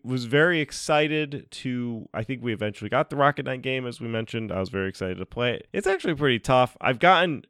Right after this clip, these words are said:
I've, I have, to this day, I've done a lot of different replays of Rocket Knight because I really enjoy it. And there's something nostalgic about that first level to, for me. It's just great, just booting it up, having that, that music,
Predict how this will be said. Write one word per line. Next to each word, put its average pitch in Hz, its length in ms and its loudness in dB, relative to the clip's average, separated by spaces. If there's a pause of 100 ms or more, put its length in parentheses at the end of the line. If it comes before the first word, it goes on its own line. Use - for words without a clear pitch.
I've, 143 260 2
I 123 140 0
have, 139 460 0
to 180 160 0
this 180 240 -2
day, 98 720 0 (100)
I've 104 140 -4
done 117 160 0
a 113 40 -2
lot 117 200 2
of 110 60 -4
different 107 360 -12 (180)
replays 98 540 -4
of - 260 -6
Rocket 98 360 -4
Knight 80 140 -8
because 95 180 -8
I 95 40 -2
really 110 300 -2
enjoy 98 300 -2
it. 95 200 -6 (280)
And 107 80 -6
there's 107 120 -4
something 139 260 -4
nostalgic 117 480 0
about 104 200 -2
that 85 140 -4
first 123 520 0
level 98 380 0
to, - 340 -18
for 110 120 -6
me. 95 380 -4
It's 95 140 -10
just - 240 -10
great, 107 440 -2
just - 200 -14
booting 117 260 2
it 104 80 -2
up, 104 240 -2
having 101 360 -2
that, 92 280 -4
that 95 260 -4
music, 101 600 -4